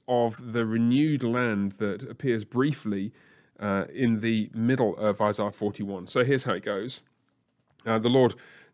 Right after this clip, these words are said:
promises that when the poor and needy seek water and there is none and their tongue is parched with thirst, I, the Lord, will answer them. I, the God of Israel, will not forsake them. I, I'll, I will open rivers on the bare heights and fountains in the midst of the valleys. I'll make the wilderness a pool of water,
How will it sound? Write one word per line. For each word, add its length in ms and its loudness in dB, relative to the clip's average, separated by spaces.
promises 440 0
that 100 -6
when 180 2
the 80 4
poor 280 4
and 100 4
needy 260 2
seek 340 -4
water 520 0
and 140 -4
there 100 0
is 140 -4
none 240 -2
and 100 -2
their 100 -4
tongue 320 -2
is 140 -2
parched 460 -6
with 100 -8
thirst, 520 -4
I, 180 4
the 100 0
Lord, 340 4
will 140 0
answer 320 -4
them. 160 -8
I, 160 2
the 80 0
God 260 2
of 80 0
Israel, 400 -4
will 120 -6
not 200 -4
forsake 520 -6
them. 140 -6
I, 60 -4
I'll, 360 4
I 100 0
will 160 4
open 400 2
rivers 380 2
on 140 0
the 80 -2
bare 300 -2
heights 460 -4
and 100 -6
fountains 580 -2
in 100 -2
the 60 -2
midst 300 -2
of 120 -14
the 60 -8
valleys. 460 -2
I'll 140 -2
make 220 -4
the 60 -6
wilderness 520 2
a 60 -12
pool 280 0
of 120 -4
water, 420 -4